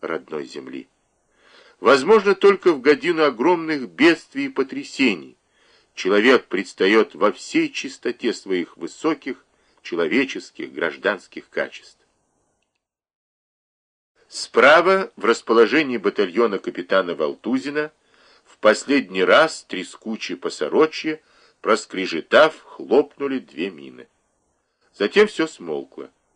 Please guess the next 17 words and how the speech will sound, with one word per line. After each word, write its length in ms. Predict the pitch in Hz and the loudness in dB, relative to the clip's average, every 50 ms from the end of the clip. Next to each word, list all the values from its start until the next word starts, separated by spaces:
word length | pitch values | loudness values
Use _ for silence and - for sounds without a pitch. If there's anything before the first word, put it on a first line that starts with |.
| _ _ _ _ _ _ _ _ | _ _ _ _ _ _ _ _
Вражеские 720 | - 78 104 135 147 135 127 127 117 - - - 107 101 87 | -4 2 6 6 6 6 6 2 -4 -6 -8 -8 -6 -4 -2
батареи 460 | 101 98 - 104 98 95 92 87 82 | -2 -2 0 0 0 0 0 -2 -2
и 20 | |
танки 600 | - - 95 90 87 78 76 - - 78 76 - - | -2 0 0 0 0 0 -4 -10 -10 -8 -8 -8 -6
отдалились 760 | 92 92 73 69 - 87 82 80 92 127 151 160 165 - - | -6 -6 -6 -6 -6 -4 -4 -4 -2 -4 -4 -4 -6 -4 -2
от 180 | 160 156 - - | -2 -4 -2 -4
леса 500 | 151 165 156 - - 156 147 147 143 - - | -4 -4 -4 -6 -6 -4 -4 -4 -4 -8 -10
на 160 | 78 90 104 | -10 -10 -8
ночлег. 600 | 104 101 - - - - - 69 64 - _ _ _ _ _ _ _ _ _ _ _ _ _ _ _ _ _ _ _ _ _ | -8 -10 -12 -12 -14 -14 -12 -14 -14 -14 _ _ _ _ _ _ _ _ _ _ _ _ _ _ _ _ _ _ _ _ _
Попрощавшись 1000 | - 117 - - 139 143 131 - - - 175 170 156 - - - 101 87 - - | 0 0 2 4 4 4 4 2 2 4 4 4 4 2 -2 -8 -8 -8 -10 -12
с 60 | - | -14
Никитой, 640 | 85 78 - - 185 214 214 - 180 185 175 - _ _ _ _ _ _ _ | -16 -16 -12 -8 -8 -4 0 2 2 2 2 -2 _ _ _ _ _ _ _
я 240 | - - 113 135 147 | -6 0 2 4 4
вернулся 600 | 135 139 131 123 120 147 180 185 - - - 156 131 | 6 4 2 2 0 -2 -2 -2 -4 -6 -6 -6 -4
на 160 | 98 120 139 | -2 -4 -4
К 200 | - - 143 135 | -4 -6 -12 -10
П, 340 | _ - 85 78 73 - | _ -4 -2 -2 -2 -4